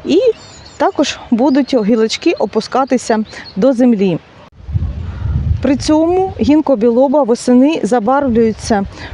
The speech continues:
жовтими кольорами. Дуже при цьому яскраво виглядає. І забула сказати, що береза,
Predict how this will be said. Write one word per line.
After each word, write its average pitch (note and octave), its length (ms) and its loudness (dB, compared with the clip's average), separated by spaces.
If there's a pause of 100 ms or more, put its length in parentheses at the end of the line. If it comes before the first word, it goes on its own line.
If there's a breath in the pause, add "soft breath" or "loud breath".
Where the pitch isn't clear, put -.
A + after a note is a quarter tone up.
жовтими A#3 640 0
кольорами. B3 600 2 (4000)
Дуже C#4+ 320 2
при B3+ 180 -2
цьому B3+ 300 2
яскраво A#3+ 640 0
виглядає. B3 840 0 (440 loud breath)
І C#4+ 140 2
забула B3 400 2
сказати, B3 680 -2 (260 loud breath)
що C4 380 2
береза, A#3 600 2